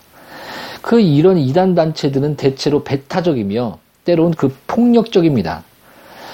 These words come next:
꼭 자신을 믿어야지 구원을 받고 또 은근슬쩍 뭐 재림의 영이, 뭐 예수, 재림의 영, 뭐 예수의 영이 나에게 임했다고 하면서 스스로 보혜사라고 말하며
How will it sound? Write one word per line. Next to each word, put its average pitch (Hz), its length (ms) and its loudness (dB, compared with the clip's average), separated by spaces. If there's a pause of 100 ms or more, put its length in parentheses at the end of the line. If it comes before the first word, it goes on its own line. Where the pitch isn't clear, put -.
(220)
꼭 240 180 2
자신을 196 720 0
믿어야지 131 800 0
구원을 147 440 0
받고 95 500 -2 (100)
또 127 220 4 (220)
은근슬쩍 156 880 2 (240)
뭐 101 180 2
재림의 123 680 2
영이, 107 480 0 (160)
뭐 101 260 2
예수, 117 320 0
재림의 123 500 2
영, 113 320 2
뭐 98 240 -4
예수의 113 480 0
영이 107 240 0
나에게 107 300 2
임했다고 117 500 2
하면서 113 540 0 (480)
스스로 185 420 2
보혜사라고 143 680 0
말하며 98 600 -4